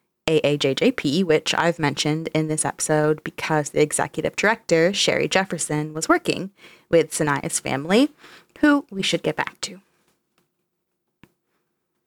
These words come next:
Family and friends said Sanaya was a creature of habit. She was organized and thoughtful, even calling them to say she would be late or to give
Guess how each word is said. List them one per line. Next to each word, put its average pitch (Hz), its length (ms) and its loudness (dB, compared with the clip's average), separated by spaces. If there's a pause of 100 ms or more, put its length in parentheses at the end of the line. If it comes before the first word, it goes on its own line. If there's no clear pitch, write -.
(1160)
Family 269 400 6
and 269 120 4
friends 156 560 0
said 165 280 2
Sanaya 170 500 4
was 165 160 2
a 170 60 0
creature 202 380 4
of 196 100 0
habit. - 420 -4 (160)
She - 240 -2
was 165 240 2
organized 165 580 2
and 151 160 0
thoughtful, - 540 2 (260)
even 233 220 2
calling 196 400 2
them 165 140 2
to 175 100 -2
say 170 220 2
she 175 180 2
would 170 140 0
be 170 140 4
late 196 420 4
or 175 80 2
to 160 80 0
give 151 260 0